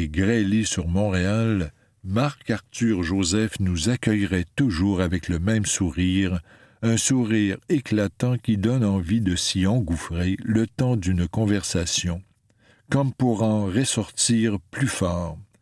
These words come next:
Lorsqu'on entre chez lui,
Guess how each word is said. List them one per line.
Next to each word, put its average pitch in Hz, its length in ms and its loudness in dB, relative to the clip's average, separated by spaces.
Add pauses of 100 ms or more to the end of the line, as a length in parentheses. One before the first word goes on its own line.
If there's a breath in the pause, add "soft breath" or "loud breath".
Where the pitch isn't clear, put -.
(1120 soft breath)
Lorsqu'on 123 580 2
entre 151 340 0
chez 95 240 0
lui, 123 380 0